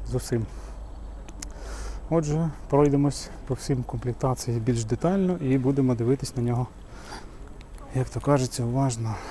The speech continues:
Кому сподобається, будь ласка, телефонуйте. Автомобіль приїхав на продаж, ціна буде десять тисяч чотириста доларів. Пізніше розкажу, чого так сильно все подорожчало. Просто нереально купити щось, щось дешевше, або буде хлам.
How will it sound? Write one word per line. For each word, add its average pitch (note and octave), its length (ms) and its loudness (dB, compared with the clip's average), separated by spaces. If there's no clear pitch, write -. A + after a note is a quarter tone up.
Кому C3+ 220 2
сподобається, F3+ 760 6
будь B2 140 0
ласка, A#2+ 300 4
телефонуйте. E3 600 2
Автомобіль C3 460 6
приїхав B2+ 400 4
на C3 240 4
продаж, F#3 440 0
ціна C#3 340 4
буде A#2+ 320 2
десять C3 300 6
тисяч B2 340 -2
чотириста B2 480 2
доларів. F#3+ 580 4
Пізніше C3+ 400 6
розкажу, B2 380 0
чого B2+ 280 4
так - 140 -2
сильно B2+ 240 4
все B2 200 4
подорожчало. D#3 680 2
Просто D3+ 320 6
нереально C#3+ 440 10
купити B2+ 340 2
щось, - 460 2
щось B2+ 220 2
дешевше, B2 500 2
або C#3 160 8
буде C3+ 220 6
хлам. G#2 340 0